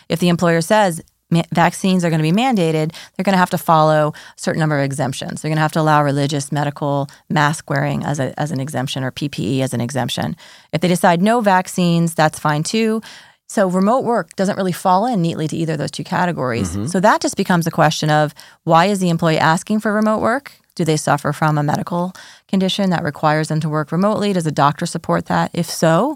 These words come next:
Speaker 1: then the employer would have to look at whether they need to accommodate that or not. Um, so those are, those are kind of like, those are changing issues all the time.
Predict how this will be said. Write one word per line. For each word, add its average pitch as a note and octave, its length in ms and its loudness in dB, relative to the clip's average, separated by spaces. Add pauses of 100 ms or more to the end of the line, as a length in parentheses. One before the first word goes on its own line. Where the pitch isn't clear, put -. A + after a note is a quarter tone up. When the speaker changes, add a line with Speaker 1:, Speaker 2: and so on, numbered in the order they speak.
(140)
Speaker 1:
then D#3 120 0
the D#3 100 2
employer D#3 360 -2
would D3+ 120 -2
have D3+ 200 -4
to - 80 -8
look D3+ 180 -4
at - 100 -6
whether D3 180 -2
they D3 60 -4
need D3 160 -6
to - 160 -10
accommodate C#3+ 500 -4
that C#3 160 -2
or - 80 -4
not. C#3+ 280 -2 (460)
Um, D3+ 440 2 (260)
so - 140 -2
those G#3+ 180 2
are, A3 120 2
those F#3+ 220 -2
are G3 60 0
kind F#3+ 160 2
of F3 60 2
like, D#3 160 2 (160)
those E3 240 0
are E3 60 0
changing F3+ 360 2
issues D#3+ 240 -2
all D#3 160 4
the D#3+ 80 2
time. D3+ 380 0